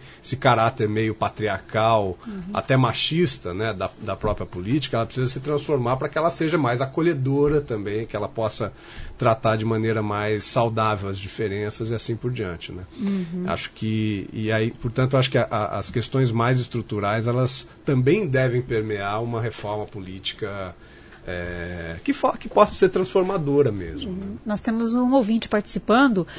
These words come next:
Speaker 1: Opa.
Speaker 2: Ele fez um comentário, na verdade, né? O Júlio César Sanches, ele disse o seguinte: "Nessa situação que o Brasil passa, por causa da corrupção na política, não cabe nem pensar em parlamentarismo."
Speaker 1: Pois é. É, tem uma, tem uma visão de que o, o parlamentarismo, ele,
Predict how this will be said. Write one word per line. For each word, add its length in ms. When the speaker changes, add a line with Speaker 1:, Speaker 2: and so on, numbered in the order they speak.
Speaker 1:
Opa. 200
Speaker 2:
Ele 300
fez 220
um 80
comentário, 580
na 80
verdade, 480
né? 120
O 100
Júlio 260
César 640
Sanches, 580
ele 120
disse 220
o 40
seguinte: 340
"Nessa 280
situação 580
que 140
o 40
Brasil 460
passa, 380
por 140
causa 200
da 100
corrupção 520
na 80
política, 560
não 100
cabe 260
nem 160
pensar 380
em 80
parlamentarismo." 920
Speaker 1:
Pois 240
é. 240
É, 220
tem 180
uma, 300
tem 180
uma 160
visão 380
de 100
que 140
o, 240
o 80
parlamentarismo, 1040
ele, 540